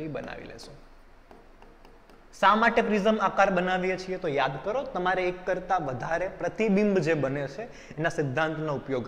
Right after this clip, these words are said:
કરવાનો છે. અને એના માટે તમારે સમતલ અરીસાઓની વચ્ચે કંઈક ચોક્કસ પ્રકારનો ખૂણો રાખવો પડે. અને જેવું તમે આ પ્રિઝમ જેવો આકાર બનાવશો એટલે ખૂણાઓ બની જાય ને. જો અહીંયા ખૂણો બની ગયો,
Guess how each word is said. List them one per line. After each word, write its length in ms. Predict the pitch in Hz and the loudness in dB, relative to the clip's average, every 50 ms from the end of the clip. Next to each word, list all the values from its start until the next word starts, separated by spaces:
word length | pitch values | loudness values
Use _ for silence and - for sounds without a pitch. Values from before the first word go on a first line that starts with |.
| 123 127 | -6 -6
કરવાનો 380 | 123 123 123 120 120 120 117 110 | -6 -6 -6 -8 -10 -12 -14 -16
છે. 80 | - - - - - - - - - - - - - | -16 -18 -20 -20 -20 -20 -20 -20 -20 -20 -14 -8 -4
અને 160 | 151 160 160 - 156 | -4 -4 -2 -2 -2
એના 200 | 151 165 185 196 185 180 | 0 2 2 2 2 0
માટે 240 | 175 - - 202 | 0 0 -2 -2
તમારે 380 | 190 - 165 160 151 151 160 156 | -2 -2 -2 0 0 0 -2 -2
સમતલ 460 | - - 160 160 175 - - 190 190 190 165 | -4 -4 -6 -6 -6 -2 0 0 0 2 0
અરીસાઓની 580 | 151 165 175 - 175 156 151 156 165 170 156 135 | 0 0 0 -2 -2 -4 -4 -4 -4 -4 -4 -4
વચ્ચે 320 | 143 143 - - - 196 190 190 - | -4 -6 -6 -8 -6 -6 -6 -4 -4
કંઈક 180 | - 175 170 175 175 - | -4 -4 -4 -4 -6 -4
ચોક્કસ 400 | - 165 147 - - - 190 175 - - - | -4 -4 -4 -6 -6 -6 -6 -6 -6 -8 -8
પ્રકારનો 500 | 165 160 - 175 165 160 165 170 175 180 175 - - | -8 -4 0 0 0 2 0 -2 -4 -6 -6 -8 -6
ખૂણો 280 | - 170 165 170 170 165 156 | -6 -4 -2 0 0 2 2
રાખવો 420 | 147 143 - - 160 156 160 165 156 | 2 2 2 -2 -4 -2 -2 -2 0
પડે. 280 | - 233 233 - - - - - - - - - - - - - - - - - - - | 0 0 0 0 -2 -6 -10 -14 -16 -18 -20 -20 -20 -20 -20 -20 -20 -20 -20 -12 -8 -4
અને 160 | 143 151 156 | -2 -2 0
જેવું 280 | 127 143 170 180 185 | 2 4 4 4 4
તમે 200 | - 185 170 175 | 4 2 2 4
આ 80 | 180 170 | 4 2
પ્રિઝમ 340 | 170 165 165 160 160 180 180 170 | 4 2 2 2 2 2 2 0
જેવો 140 | 175 175 180 | 0 2 4
આકાર 320 | 170 156 - - 180 185 190 | 4 2 2 2 0 0 2
બનાવશો 440 | 196 226 226 202 170 - - 165 156 | 0 0 0 0 -2 -2 -2 -4 -4
એટલે 160 | 156 160 165 165 - | -2 -2 -4 -4 -2
ખૂણાઓ 300 | - 175 165 170 170 160 | 2 4 4 4 4 4
બની 220 | 156 147 156 160 156 | 2 2 2 2 2
જાય 100 | 220 254 | 2 2
ને. 80 | 262 240 | 2 2
જો 160 | 233 247 226 | 2 2 2
અહીંયા 320 | 196 185 180 180 175 175 | 2 0 -2 -4 -6 -6
ખૂણો 220 | - 180 170 170 165 | -4 -4 -2 0 0
બની 240 | 156 156 156 156 151 | 2 0 0 0 0
ગયો, 340 | 151 147 147 143 143 156 | 0 0 0 -2 -4 -6